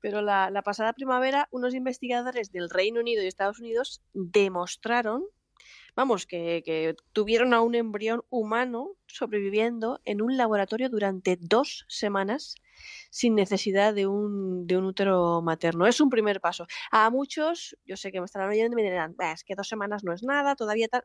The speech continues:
pero bueno, es que dos semanas es el tope que la ley permite hacerlo, es decir, experimentar con, con estos, con estos embriones humanos. Por eso no se ha pasado de ahí.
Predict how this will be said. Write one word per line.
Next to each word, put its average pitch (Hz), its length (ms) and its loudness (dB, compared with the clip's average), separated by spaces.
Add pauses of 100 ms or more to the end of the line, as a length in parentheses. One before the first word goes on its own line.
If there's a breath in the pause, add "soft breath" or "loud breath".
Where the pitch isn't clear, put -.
pero 175 160 -8
bueno, 220 200 -4
es - 120 -8
que - 180 -2 (680)
dos 226 260 2
semanas 254 480 -4
es - 120 -8
el 220 200 -2
tope 254 360 2
que 233 120 -8
la 196 100 -8
ley 220 160 -4
permite 226 880 -4 (800)
hacerlo, 185 500 -2
es 180 80 -4
decir, 190 220 -6
experimentar 175 720 -2
con, 190 260 -4
con 180 220 -6
estos, 196 340 -8 (460 loud breath)
con 196 160 2
estos 226 240 -2
embriones 196 500 4
humanos. 160 500 0 (300 loud breath)
Por 220 260 6
eso 254 240 2
no 247 160 -4
se 254 140 -6
ha 247 40 -4
pasado 247 320 -4
de 208 100 -2
ahí. 190 180 -2